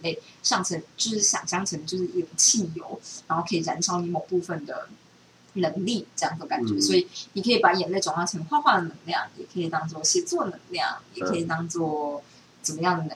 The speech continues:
Speaker 1: 量这样。
Speaker 2: 嗯。
Speaker 1: 然后就是，所以他儿子说：“那你现在如果想哭啊，或想哭的时候，你会怎么样？”就你知道那个作者是什么吗？
Speaker 2: 嗯。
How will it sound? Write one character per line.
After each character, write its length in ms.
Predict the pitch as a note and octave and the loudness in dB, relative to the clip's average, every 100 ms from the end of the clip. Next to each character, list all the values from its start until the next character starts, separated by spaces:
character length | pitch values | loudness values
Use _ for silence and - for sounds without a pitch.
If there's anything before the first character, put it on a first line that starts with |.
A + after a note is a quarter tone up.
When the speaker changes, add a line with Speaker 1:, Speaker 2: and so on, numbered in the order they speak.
| - | -6
Speaker 1:
量 140 | D#3+ - | -6 -4
这 80 | - | -4
样。 80 | - - | -4 -2
Speaker 2:
嗯。 180 | F#3+ - | -4 0
Speaker 1:
然 100 | E3 | 8
后 260 | F#3+ D#3 - - - - | 10 10 4 -12 -20 -6
就 140 | - | -2
是， 280 | F3 E3+ D#3+ | 2 2 2
所 160 | D3+ D#3 | 0 -2
以 100 | - | 0
他 100 | D#3+ | 2
儿 100 | E3 | 2
子 160 | E3 E3+ | 0 -6
说 140 | F3+ G#3+ | -4 -2
：“那 80 | A#3 | -2
你 100 | E3 | 0
现 160 | G#3+ | -2
在 120 | G3+ F3+ | -2 -4
如 80 | |
果 120 | D#3+ D#3+ | -2 -2
想 200 | - - | -2 -2
哭 80 | E3+ | 0
啊， 100 | D#3 | 0
或 160 | E3 - - | 0 -8 -6
想 220 | - - - | -2 -2 -2
哭 180 | F#3+ | 0
的 60 | E3+ | 2
时 180 | D#3 C#3+ | 0 -2
候， 80 | D#3+ | -4
你 60 | E3 | -4
会 60 | D#3 | -6
怎 100 | - | -8
么 60 | - | -10
样？” 160 | - - - - - | -8 -8 -8 -20 -4
就 240 | G3 F#3+ F#3 | 4 4 4
你 60 | - | -2
知 60 | |
道 100 | E3 | -2
那 100 | E3+ | 0
个 40 | E3+ | -2
作 140 | E3+ | -2
者 140 | D3 C#3 | -4 -8
是 140 | - | -10
什 80 | - - | -14 -16
么 60 | - | -6
吗？ 20 | |
Speaker 2:
嗯。 220 | - D5 | -4 -4